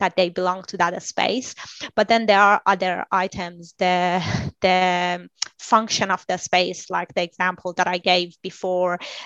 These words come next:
like the space that, um, in, um,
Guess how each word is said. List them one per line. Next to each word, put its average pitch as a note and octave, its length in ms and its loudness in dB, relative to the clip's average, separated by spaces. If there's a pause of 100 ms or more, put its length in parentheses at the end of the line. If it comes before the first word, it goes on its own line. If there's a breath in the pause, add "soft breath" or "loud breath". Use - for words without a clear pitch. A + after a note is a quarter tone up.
(100 loud breath)
like F3+ 320 2 (320 loud breath)
the F3+ 560 0 (320)
space - 540 -2
that, F3 280 0 (280 soft breath)
um, F3+ 320 -2
in, F#3+ 280 -8 (140)
um, F3+ 460 -8